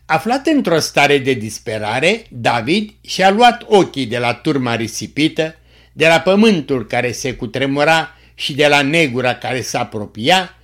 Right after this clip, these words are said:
și a îndreptat în sus, iar necazul său s-a transformat astfel în bucurie, gemetele sale au făcut loc cântării,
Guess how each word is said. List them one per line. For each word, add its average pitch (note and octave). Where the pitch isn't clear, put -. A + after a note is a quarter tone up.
și -
a F#3+
îndreptat F#3+
în G#3+
sus, -
iar C#3
necazul A2+
său B3
s-a -
transformat D#3
astfel C3+
în A#2
bucurie, D#3+
gemetele D#3
sale D3+
au C#3
făcut B2
loc B2
cântării, F#3+